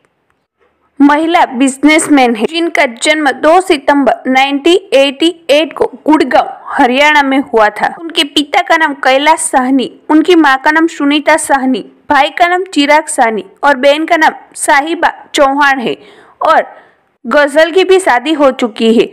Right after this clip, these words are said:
उनकी शादी अट्ठाईस जनवरी दो हज़ार ग्यारह को वरुण अलग से हुई थी, जो मामा अर्थ ब्रांड के सह-संस्थापक है। गजल ने पंजाब university से बीसीए किया है। वो अपने समर intensive course के लिए school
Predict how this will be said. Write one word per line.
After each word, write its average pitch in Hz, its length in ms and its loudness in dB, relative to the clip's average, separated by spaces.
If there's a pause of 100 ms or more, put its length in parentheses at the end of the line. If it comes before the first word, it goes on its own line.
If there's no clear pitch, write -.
(240)
उनकी 339 300 2
शादी 285 300 0 (100)
अट्ठाईस 359 500 -2
जनवरी 277 460 0
दो 294 120 2
हज़ार 339 200 2
ग्यारह 262 400 2
को - 400 -4
वरुण 302 380 0 (140)
अलग 294 320 2
से - 160 -2
हुई 247 280 0
थी, - 360 -8 (140)
जो 339 140 2
मामा 294 440 0
अर्थ 285 420 -2
ब्रांड 254 520 -2
के - 160 -2 (100)
सह-संस्थापक 277 920 0 (100)
है। 160 140 0 (520)
गजल 311 500 0
ने 262 80 -8
पंजाब 302 580 0
university 311 640 2
से - 280 -4
बीसीए 302 400 2
किया 226 320 0
है। 220 140 -2 (140)
वो 339 140 2
अपने 403 320 2
समर 302 440 -2 (200)
intensive 302 580 2 (160)
course 339 300 0
के 339 120 -2
लिए 294 220 0
school 349 360 0